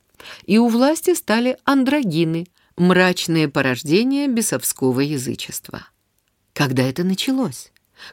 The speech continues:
Как мы это проглядели? Люди всегда ведутся на фальшивый лозунг о равенстве, подразумевая под ним тотальную уравниловку, которая уничтожает уникальность Божьего творения.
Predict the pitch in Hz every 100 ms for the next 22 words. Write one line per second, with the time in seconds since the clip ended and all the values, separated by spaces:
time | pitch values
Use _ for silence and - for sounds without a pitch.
0 | - 170 170 208 214 220 262 262 285 277
1 | 302 185 - _ _ _ _ _ _ _
2 | _ _ - 147 214 247 - 285 233 302
3 | 240 196 180 233 - 202 185 170 170 -
4 | 214 165 151 175 165 165 147 - 151 151
5 | 170 156 131 123 - - - - - -
6 | 135 131 127 127 175 208 135 135 127 123
7 | 110 143 - - 233 240 214 190 - 175
8 | 170 160 185 208 147 - 127 117 - -
9 | - 247 294 247 254 226 185 - 165 147
10 | 156 202 202 139 - 131 131 143 - 120
11 | 117 117 117 123 131 117 82 - -